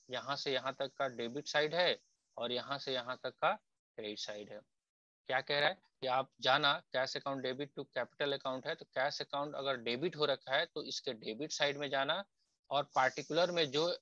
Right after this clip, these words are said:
account क्रेडिट हो रखा है उसको लिख लेना, Right? ठीक है, अगर ये क्रेडिट हो रखा है तो क्रेडिट साइड में जाना, पार्टिकुलर में जो डेबिट हो रखा है वो लिख लेना। सिंपल सा बात है, इतना सारा काम है हमारे को।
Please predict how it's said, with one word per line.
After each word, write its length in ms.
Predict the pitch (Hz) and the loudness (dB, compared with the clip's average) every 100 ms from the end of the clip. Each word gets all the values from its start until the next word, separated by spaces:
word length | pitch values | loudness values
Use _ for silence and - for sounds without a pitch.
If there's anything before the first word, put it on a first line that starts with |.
| _ | _
account 380 | 151 - 135 135 | -18 -4 -4 -4
क्रेडिट 340 | - 135 147 139 | -4 -2 -2 -2
हो 80 | |
रखा 260 | 127 113 135 | -4 -4 -8
है 60 | 131 | -8
उसको 320 | 110 - 110 | -8 -12 -10
लिख 260 | 107 104 107 | -10 -10 -10
लेना, 340 | 107 107 123 _ _ _ _ _ _ | -10 -12 -20 _ _ _ _ _ _
Right? 240 | 202 170 _ _ _ _ _ - | 2 2 _ _ _ _ _ -10
ठीक 120 | 135 | -2
है, 160 | 208 208 _ _ | -2 -2 _ _
अगर 280 | 143 143 185 | 0 4 8
ये 100 | 175 | 6
क्रेडिट 420 | - 139 147 160 | 6 4 4 4
हो 80 | 156 | 2
रखा 300 | 151 - 156 | 2 2 4
है 120 | 180 | 4
तो 120 | 202 - | 2 -6
क्रेडिट 320 | 123 131 143 | -2 -2 0
साइड 200 | 147 143 | 0 0
में 120 | 143 | 0
जाना, 300 | 143 151 190 | 0 0 -2
पार्टिकुलर 600 | - 131 123 123 131 127 | 0 -2 -2 -6 -2 -2
में 120 | 127 | -2
जो 100 | 120 | -6
डेबिट 400 | 120 113 110 113 | -4 -6 -8 -10
हो 60 | 110 | -8
रखा 280 | 110 - 143 | -10 -6 -6
है 80 | 175 | -6
वो 240 | 135 113 | -10 -12
लिख 200 | 110 113 - | -10 -10 -12
लेना। 200 | - _ _ _ _ _ | -18 _ _ _ _ _
सिंपल 320 | - 127 113 | -8 -8 -8
सा 160 | 104 107 | -10 -12
बात 240 | 107 107 | -12 -16
है, 80 | - _ | -18 _
इतना 240 | 180 - - | -10 -6 -2
सारा 260 | 170 147 | 2 2
काम 320 | 143 131 127 | 2 -2 -4
है 240 | 123 131 113 - _ _ _ _ _ _ _ _ _ 123 | 0 0 0 -8 _ _ _ _ _ _ _ _ _ -8
हमारे 280 | 127 123 | -4 -4
को। 200 | 120 131 | -4 -6